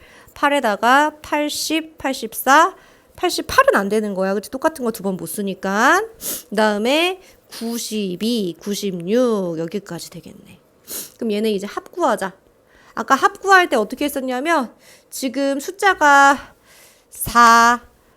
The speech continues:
기역, 기역, 니은, 기역, 니은이었잖아. 그치? 그러니까 얘네의 합은 어떻게 된다? 얘네의 합은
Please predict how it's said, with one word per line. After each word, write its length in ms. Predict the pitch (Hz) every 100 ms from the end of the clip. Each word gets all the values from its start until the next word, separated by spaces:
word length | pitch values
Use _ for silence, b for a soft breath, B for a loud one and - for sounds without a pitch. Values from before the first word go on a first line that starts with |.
| b b _ _ _ -
기역, 880 | - 240 240 240 247 247 247 _ -
기역, 800 | - 202 214 214 220 220 - _ _ _ _ _
니은, 880 | 190 196 220 254 285 311 330 349 -
기역, 680 | - 196 196 208 254 302 302 -
니은이었잖아. 800 | 190 214 254 220 196 190 196 196 - _ -
그치? 420 | 247 - 339 370 B B B
그러니까 400 | 247 240 240 208
얘네의 340 | 196 214 220
합은 380 | 233 415 427 349
어떻게 260 | 214 214 220
된다? 380 | 196 185 190 185 _ b b b
얘네의 280 | 202 208 202
합은 540 | 226 247 220 269 381